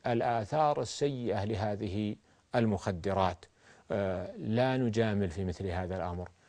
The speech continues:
في ختام لقاء هذا أذكر بقصتين. القصة الأولى قصة علي بن أبي طالب رضي الله عنه، أخذ، أعطي شارفاً من مغانم بدر،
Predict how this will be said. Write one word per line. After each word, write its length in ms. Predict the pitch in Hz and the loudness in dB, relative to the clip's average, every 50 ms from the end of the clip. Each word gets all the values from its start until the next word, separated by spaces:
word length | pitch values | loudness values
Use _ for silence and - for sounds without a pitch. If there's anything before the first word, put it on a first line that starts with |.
| - _ | -20 _
في 140 | - - 117 | -4 -4 -2
ختام 680 | 101 113 107 - - 127 113 107 104 101 101 98 98 110 - _ _ _ _ _ _ - | 0 0 0 0 2 0 2 2 2 2 2 0 -2 -4 -8 _ _ _ _ _ _ -2
لقاء 480 | 110 113 110 - 127 127 131 135 127 107 | 0 0 0 2 2 2 2 2 0 0
هذا 500 | 113 127 127 131 131 131 135 135 139 135 - _ - - - - - | 2 2 2 2 0 0 0 -2 -2 -6 -10 _ -20 -20 -14 -4 -2
أذكر 480 | 113 101 117 113 - - 107 98 95 | 2 2 2 2 2 0 0 2 2
بقصتين. 680 | 90 87 92 - 92 - - - 92 - - 92 - - - - _ _ _ _ _ - - - | 0 -2 -4 -4 -6 -8 -6 -8 -10 -8 -8 -8 -8 -10 -12 -20 _ _ _ _ _ -20 -10 -4
القصة 440 | - 127 117 170 165 - - 175 156 - | -2 -2 2 2 0 0 2 -2 0 0
الأولى 600 | 156 156 - 160 156 156 156 151 147 147 147 - - - _ _ _ _ _ - | -2 -2 0 0 2 2 4 4 4 4 4 0 -2 -8 _ _ _ _ _ -2
قصة 280 | 147 135 - - 131 - - | -2 0 0 0 -2 0 0
علي 380 | 117 104 110 120 120 113 110 | 2 2 2 2 2 2 0
بن 120 | 104 98 101 | 0 0 -2
أبي 320 | 98 95 98 90 98 101 | -2 -4 -4 -2 -2 -4
طالب 400 | 98 - 117 117 120 110 104 98 | -2 -2 -2 0 0 -2 -2 -2
رضي 280 | 101 98 90 101 98 92 | -4 -4 -2 -2 -2 -2
الله 360 | 95 98 95 90 76 92 90 | -2 -2 -4 -4 -4 -4 -4
عنه، 200 | 85 90 87 82 - - _ _ _ _ _ _ _ _ - - _ - | -4 -4 -4 -6 -8 -14 _ _ _ _ _ _ _ _ -20 -20 _ 2
أخذ، 500 | 151 135 - - 147 135 135 135 135 135 - - _ - _ _ _ _ _ _ _ _ _ _ _ - - | 2 4 4 4 2 2 2 2 0 0 -2 -6 _ -20 _ _ _ _ _ _ _ _ _ _ _ 2 4
أعطي 440 | 156 160 143 139 - 147 135 127 107 | 4 6 4 2 2 2 2 2 0
شارفاً 760 | - - 143 147 139 139 147 135 - 143 139 139 143 147 - - _ _ - | 2 2 2 2 4 2 0 -2 -2 -2 -2 -2 -2 -4 -6 -10 _ _ -2
من 200 | 117 117 113 113 | 0 2 2 2
مغانم 540 | 110 107 101 117 120 117 113 107 101 98 90 | 2 0 0 0 0 0 0 0 0 0 0
بدر، 300 | 82 90 87 - - | 0 0 0 0 -4